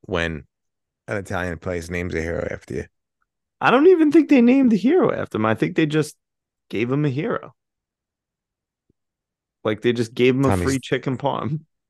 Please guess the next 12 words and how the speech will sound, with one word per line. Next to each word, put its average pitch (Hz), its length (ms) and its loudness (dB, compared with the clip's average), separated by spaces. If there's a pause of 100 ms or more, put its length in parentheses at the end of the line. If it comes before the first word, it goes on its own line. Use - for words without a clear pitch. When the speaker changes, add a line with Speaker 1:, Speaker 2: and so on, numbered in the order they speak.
(760)
Speaker 1:
Oh, 104 280 0 (580)
please. - 640 -2
Speaker 2:
<laughs> - 240 -20
Speaker 1:
The 254 180 4
best 104 320 0
chicken - 220 -10
parm. 82 300 -6 (920)
Speaker 2:
Oh 90 220 -6
my - 160 -18
God, 90 300 -4
the - 60 -18
best. - 400 -6